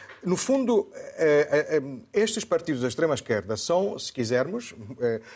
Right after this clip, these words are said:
eh, eh, a obra-prima do liberalismo no ocidente da Europa, porque, porque os transformaram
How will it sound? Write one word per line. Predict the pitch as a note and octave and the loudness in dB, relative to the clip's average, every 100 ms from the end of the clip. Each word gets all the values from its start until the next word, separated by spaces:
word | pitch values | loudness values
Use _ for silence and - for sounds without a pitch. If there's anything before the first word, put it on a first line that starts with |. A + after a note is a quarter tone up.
| - - | -18 -6
eh, | |
eh, | D3+ D3 D3 D3 - | 2 4 4 0 -4
a | C3 D#3 | 0 2
obra-prima | G3+ G3 - D#3 F3 F#3+ D3+ | 2 0 2 2 2 0 0
do | D3+ | 0
liberalismo | D3+ C#3+ C#3 D3+ D#3 D#3+ | 2 2 2 2 0 -2
no | E3+ | -2
ocidente | - F3 E3+ | 0 -2 2
da | F#3+ | 2
Europa, | F3+ F3+ A2 | 4 2 0
porque, | - A2+ C3 | -6 -8 -8
porque | - C#3 - | -4 -2 0
os | C#3+ | -2
transformaram | - E3 D#3 D#3 C#3+ C#3+ D#3 F#3+ | 0 0 0 0 0 2 2 2